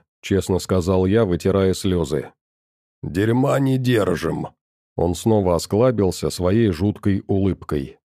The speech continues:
«Ну, давай, говори, чего ты хотел сказать?» «Меня люди интересуют», начал я, чувствуя, как алкоголь туманит мозг. Вроде стопка была совсем маленькая.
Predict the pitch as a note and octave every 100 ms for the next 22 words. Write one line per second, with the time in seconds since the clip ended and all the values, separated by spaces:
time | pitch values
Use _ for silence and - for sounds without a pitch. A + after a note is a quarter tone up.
0 | _ _ _ _ G#2 A#2 G#2+ C3 B2+ A2
1 | F#2+ G#2 G2+ G2+ G2+ - _ _ - A#2+
2 | D3+ B2+ - G2 - E2 D#2+ F2+ G2 G2
3 | A#2+ _ _ _ _ _ _ _ _ _
4 | _ _ _ - E2+ G#2 C3+ D3+ D3+ G#2+
5 | F#2+ F2+ F#2+ F#2+ - A2 D#2 - - -
6 | F#2 F#2+ G#2 F#2+ G#2+ C3 A2+ C3+ C3 -
7 | F#2+ F2+ A2 G#2+ A2 G2+ G#2 G2 C3 A2+
8 | - G#2+ B2 A2+ A2 A2 A#2 E2+ - -
9 | _ _ - D#2 G#2 G#2+ - C#3+ C3+ -
10 | D2+ F#2 A2+ G#2+ A#2 - A#2 A2 G#2+ E2+
11 | D2+ D2 D2 C#2 C2